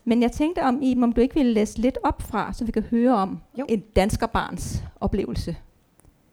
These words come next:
Speaker 2: Jo, det vil jeg. Øhm, og jeg vil læse fra, altså bogen er skrevet, som,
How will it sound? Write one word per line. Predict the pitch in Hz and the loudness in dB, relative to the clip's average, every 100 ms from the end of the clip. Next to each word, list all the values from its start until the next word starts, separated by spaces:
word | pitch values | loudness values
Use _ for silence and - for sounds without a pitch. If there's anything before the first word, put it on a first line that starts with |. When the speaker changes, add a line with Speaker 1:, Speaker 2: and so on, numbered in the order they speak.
| _ _ _ - - - - | _ _ _ -20 -20 -20 -4
Speaker 2:
Jo, | 220 208 - | 0 0 2
det | 214 | 4
vil | 196 | 4
jeg. | 214 240 - - - _ _ _ _ _ _ _ _ | 4 2 -2 -20 -20 _ _ _ _ _ _ _ _
Øhm, | 202 196 190 185 180 175 175 175 170 _ _ _ _ _ _ - - _ _ _ | -2 0 0 -2 -4 -6 -8 -10 -14 _ _ _ _ _ _ -20 -20 _ _ _
og | - | 2
jeg | 208 | 4
vil | 202 | 6
læse | 196 214 262 302 | 8 8 6 2
fra, | - - 208 196 196 - | -6 0 2 2 -2 -8
altså | 208 | -6
bogen | - 240 233 247 | 0 0 0 -2
er | |
skrevet, | 220 - 196 190 220 226 | -4 -2 -2 0 -2 -4
som, | - 190 185 | -6 -8 -8